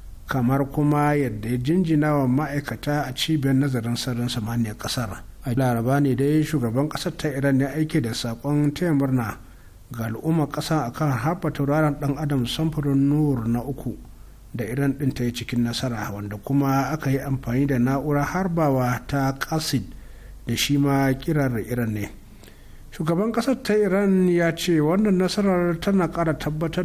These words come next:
da cewa takunkuman da makiya suka ƙaƙaba wa Iran ba su da wani tasiri a kan azamar masana matasa na Iran, balle kuma ya hana jamhuriyar musulunci ta Iran ci gaba.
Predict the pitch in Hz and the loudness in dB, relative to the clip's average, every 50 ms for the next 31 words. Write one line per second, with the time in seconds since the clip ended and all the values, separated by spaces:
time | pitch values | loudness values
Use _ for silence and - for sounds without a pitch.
0 | 160 143 135 131 - - - 180 156 147 143 135 135 131 - 127 120 - - 127 | -2 -2 -2 -2 -4 -4 -2 0 0 2 2 2 0 0 -2 -4 -6 -2 -2 -4
1 | 127 - 135 147 165 170 156 143 135 143 156 156 - 143 139 135 131 131 - - | -2 0 0 2 2 2 4 4 4 2 2 0 -2 -2 -2 0 0 -2 -4 -6
2 | 180 - - 147 156 165 165 - 143 139 143 147 139 127 117 131 131 135 127 120 | -8 -8 -6 -6 -6 -6 -4 -2 -2 0 2 2 2 0 0 0 0 2 2 2
3 | 113 110 127 143 135 135 - - 147 143 123 120 120 123 127 131 - 156 151 143 | 2 0 0 0 -2 -2 -2 -2 0 0 2 2 2 2 2 0 0 0 -2 -2
4 | - - 185 180 156 123 95 85 - - 120 - - 156 160 156 135 - - 147 | 0 2 2 2 2 2 0 -2 -6 -8 -4 -2 0 2 2 2 0 0 0 0
5 | 143 156 160 160 151 131 120 127 143 156 151 - 170 151 143 147 151 151 147 147 | 2 2 4 4 2 4 4 2 2 2 0 0 0 2 2 4 4 4 4 4
6 | 151 156 160 151 - 143 123 110 - - 143 143 143 143 139 139 143 151 135 139 | 4 2 2 0 -2 -2 -2 -2 0 0 2 2 4 4 4 4 2 2 0 -2
7 | 135 131 127 120 113 110 107 107 113 127 139 143 139 - - 151 147 147 147 147 | -2 0 2 2 2 0 -2 -2 0 0 0 0 0 -2 -2 0 2 2 2 2
8 | 147 143 143 143 131 120 117 131 139 147 131 113 113 117 - 120 135 139 147 139 | 2 2 2 2 0 0 0 2 2 2 2 0 0 -2 0 0 0 2 2 4
9 | 131 131 131 - - 151 151 - 156 139 - 131 127 131 127 123 113 - - - | 4 2 2 0 -2 -2 -2 -2 -4 -6 -6 -6 -6 -4 -4 -4 -4 -4 -4 -4
10 | 120 104 110 104 - - - | -4 -4 -4 -6 -6 -8 -10